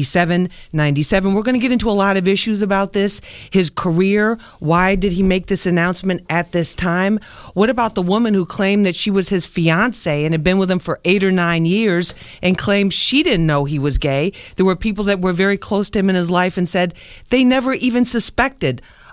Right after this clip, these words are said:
Others said, "Okay, yes, we knew he was gay." What do you think about that? Have you been in a relationship with a man and la-, you later found out that he preferred men to women, that he was in fact gay? What is the definition, and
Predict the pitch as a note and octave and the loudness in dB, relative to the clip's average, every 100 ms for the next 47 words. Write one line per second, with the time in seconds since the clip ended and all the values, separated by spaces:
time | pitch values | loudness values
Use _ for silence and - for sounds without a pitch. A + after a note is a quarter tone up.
0 | - G3 G#3+ G3+ - G3 F3+ F#3 F3+ F#3 | 0 2 2 0 0 -2 0 -4 -2 -2
1 | E3+ E3 F#3 F#3 F3+ F#3 F#3 F3 E3 D#3+ | 0 0 0 0 0 2 4 2 0 0
2 | D#3+ D3 E3 E3 E3 - - - - G#3+ | 0 0 0 0 -2 -8 -20 -20 -2 0
3 | B3+ B3+ B3+ A3+ G#3+ G3+ G3 E3 - - | 0 0 -2 0 0 0 -2 -2 -6 -18
4 | - G3+ A#3 B3 B3 A3 F#3+ F3 F3 F#3+ | -2 2 4 4 2 2 2 0 0 0
5 | - A3+ - G3+ G3 E3+ E3 D#3+ E3 F#3 | 0 -2 -2 -2 -2 0 2 2 0 0
6 | A3+ - - - E3+ E3 E3+ F#3+ F3 E3 | -2 -4 -20 -4 0 2 2 0 0 2
7 | F#3 F#3 - F#3 F3 F3 E3+ G3 - F3 | 2 0 0 0 2 2 0 0 -4 -4
8 | G3 F3 F#3 - F#3 F3 E3 E3+ F#3 A3+ | -4 -2 -4 0 0 2 2 2 2 0
9 | - - F3+ F3+ F#3+ A3 A#3+ - - - | -2 -2 0 2 2 0 -2 -4 -10 -4
10 | E3+ G3 F#3+ F#3+ F#3+ - F#3+ F3+ F#3 F#3 | 0 2 2 0 -2 0 -2 -2 -2 0
11 | A#3 - - - - - F3+ D4 C#4+ B3+ | -2 -6 -18 -20 -14 -2 0 0 0 -4
12 | G#3 A#3+ B3 A3+ G#3+ F#3+ F3 | -2 -2 0 -2 0 0 0